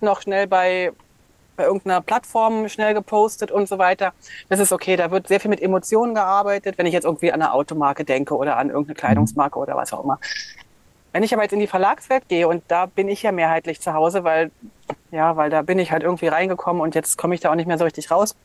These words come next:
Speaker 1: Oder will da auch grad noch gar nicht raus, weil noch finde ich's eigentlich ziemlich toll. Ähm,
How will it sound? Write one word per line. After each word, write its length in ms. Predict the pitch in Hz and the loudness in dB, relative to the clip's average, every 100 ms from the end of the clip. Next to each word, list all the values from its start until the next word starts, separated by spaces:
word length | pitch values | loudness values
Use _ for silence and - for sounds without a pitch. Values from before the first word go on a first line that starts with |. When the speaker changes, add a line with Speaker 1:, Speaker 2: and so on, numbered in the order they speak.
| _ - - - - - - - | _ -12 -6 -2 -2 -2 -2 0
Speaker 1:
Oder 280 | - 170 160 - - - | 4 4 2 0 -6 -6
will 220 | 151 269 | -2 2
da 160 | 277 226 | 2 2
auch 100 | - | 0
grad 220 | 214 247 | 0 0
noch 120 | 220 | 0
gar 140 | 214 | 2
nicht 220 | 202 214 185 | 0 0 2
raus, 200 | 196 208 | 2 2
weil 140 | 175 | 2
noch 160 | 185 - | 2 0
finde 220 | 220 208 | 0 0
ich's 100 | 214 | 2
eigentlich 300 | 196 202 208 | 0 2 0
ziemlich 340 | 208 196 202 | 0 0 0
toll. 180 | 208 214 - - - - - - | 0 0 -2 -12 -6 -6 -6 0
Ähm, 280 | 202 196 | 2 2